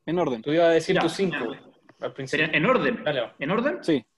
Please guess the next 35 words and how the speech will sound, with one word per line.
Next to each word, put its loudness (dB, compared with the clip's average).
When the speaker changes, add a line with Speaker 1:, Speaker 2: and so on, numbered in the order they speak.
Speaker 2:
Dale, 2
en -2
orden 2
al -6
tiro. -12
Speaker 3:
Ah, -2
mira, 2
para 0
mí, -20
el -20
primero, 2
<laughs> -6
no -4
hay 0
discusión -2
alguna, -2
aunque -6
algunos -8
hagan -10
debate, -4
Colo-Colo, -4
el -12
más -8
grande. -8
Eh, -4
después -6
viene -6
el -8
Bullita, -6
la -8
U. -6
Speaker 2:
<laughs> -10
Speaker 3:
Eh, -4
tercero, -2
Católica. -2